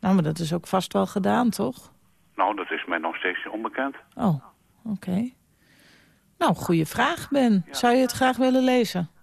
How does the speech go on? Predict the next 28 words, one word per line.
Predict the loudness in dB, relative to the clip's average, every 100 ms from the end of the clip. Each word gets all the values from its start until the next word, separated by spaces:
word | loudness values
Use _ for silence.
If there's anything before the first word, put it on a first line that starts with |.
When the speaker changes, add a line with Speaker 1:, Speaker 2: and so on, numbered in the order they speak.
| _ _ _ _ _ _ _ -2
Speaker 2:
Nou, | 0 0
het | -2
is | -4
eigenlijk | -2 -2 -4
een | -8
stukje | -6 -6 -6
geschiedenis. | -6 -4 -4 -6 -2 0 0
Waarom | -2 -2
mag | -2 -4
dat | -6 -4
dan | -6
niet | -6
vrijgegeven? | -4 -2 -4 -8 -4 -4 -4 -6
Dat | -10 -8
vind | -8
ik | -6
zo | -4 0
raar. | 0 0 -2 _ -20 -20 -18 -8
Je | -4
mag | -2 0
wel | -2 0
boeken | -2 -4 -4
van | -4 -4
do-, | -4 -2
dokter | -2 -2 0
Lode | 0 0 -2
Jong | 0 0 0
lezen... | 2 2 2 -4